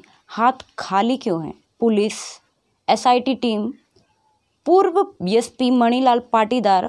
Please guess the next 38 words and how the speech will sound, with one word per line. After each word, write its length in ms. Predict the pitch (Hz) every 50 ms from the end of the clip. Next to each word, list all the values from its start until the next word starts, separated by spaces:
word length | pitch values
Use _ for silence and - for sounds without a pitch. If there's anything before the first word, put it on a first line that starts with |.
| - -
और 120 | - 190 196 202 -
कबरई 440 | - 202 180 - 208 214 214 226 240 226 _ _ -
पूर्व 260 | 240 262 269 214 -
एसओ 720 | - - 170 185 190 - 202 220 214 - - 196 185 180 214 - - - - - - -
देवेंद्र 400 | 170 233 247 233 269 285 302 302
शुक्ला 260 | 277 262 - 247 247 254
से 140 | - 247 -
पूछताछ 680 | 294 - - 269 285 285 294 - - 294 302 - - -
क्यों 240 | - 269 269 277
नहीं 160 | 294 311 320 294
कर 160 | - 240 202
रही 260 | 165 170 165 165 151
है? 120 | 147 - - _ _ _ _ _ _ - - - - - - - - -
सवाल 300 | - 330 320 320 359 381
ये 180 | 339 285 311 330
भी 180 | 262 269 339 339
उठ 200 | 311 302 302 294
रहा 120 | 269 254
है 240 | 254 247 262 277 311
कि 140 | 311 - 302
आखिर 360 | 302 - 240 254 - - 285 262
दो 220 | 214 196 285 311
महीने 280 | 320 302 269 254 240 247
तक 180 | 247 - 277 277 -
इंद्रकांत 560 | 220 247 269 269 269 269 277 - 254 247 247 -
त्रिपाठी 500 | 220 208 - - 208 208 208 208 240 240
ने 300 | 220 208 196 190 240 269 - - - - - _ -
एसपी 440 | 196 269 311 294 - _ - 339 349 339
को 160 | - 277 269 269
पैसा 580 | _ - 247 233 247 - - 240 214 226 247 - _ _ _ _ _ _ _ _ _ _ -
किस 260 | 311 359 302 - -
चीज़ 400 | - - 294 311 302 302 - - -
का 180 | - 269 262 285 302
और 220 | 285 285 302 302
क्यों 300 | 294 - - 320 311 311
दे 160 | 226 226 190 180
रहा 220 | 170 160 160 165
था? 200 | 147 156 143